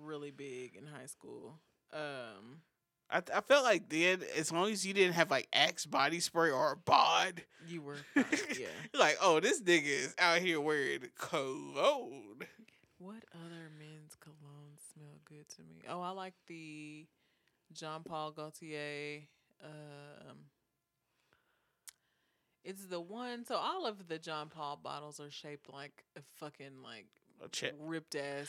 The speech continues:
Speaker 2: Yeah. Okay. Yeah.
Speaker 1: bust
Speaker 2: I know
Speaker 1: of
Speaker 2: what
Speaker 1: a
Speaker 2: you're talking
Speaker 1: man.
Speaker 2: about.
Speaker 1: Well, not even bust 'cause there's no head, but still.
Speaker 2: I know what, exactly what you're talking about.
Speaker 1: It's the one, it's either the one that's, like,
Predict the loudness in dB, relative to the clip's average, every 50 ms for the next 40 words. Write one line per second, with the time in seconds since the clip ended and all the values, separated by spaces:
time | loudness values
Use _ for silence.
0 | -8 -10 -4 6 8 10 10 10 8 4 -2 _ -10 0 0 2 4 4 2 2
1 | 2 -2 -6 -6 -4 -4 -4 -2 -2 -2 0 0 -2 -4 -6 -8 -8 2 4 4
2 | 4 6 4 4 4 4 2 0 0 -2 -2 -4 -6 -8 -8 -8 -8 -8 -10 -12
3 | -12 -12 -14 -12 -12 -10 -10 -10 -12 -14 -14 -14 -14 -14 -12 -12 -14 -12 -12 -10
4 | -10 -10 -12 -12 -12 -14 -12 -12 -14 -12 -10 -8 -6 -6 -6 -6 -8 -10 -14 -18
5 | -4 4 6 8 8 8 8 6 4 2 2 2 2 2 2 2 -2 -6 -6 -8
6 | -6 -4 -4 -4 -4 -6 -8 -10 -8 -8 -8 -6 -6 -8 -6 -4 -4 -4 -4 -6
7 | -10 -10 -10 -8 -8 -8 -8 -8 -8 -10 -10 -12 -14 -16 _ _ _ _ _ _
8 | _ _ _ _ _ -6 -6 -6 -4 -4 -6 -2 -2 -2 -2 -2 -6 -4 -8 -8
9 | -6 -8 -8 -6 -4 -4 -4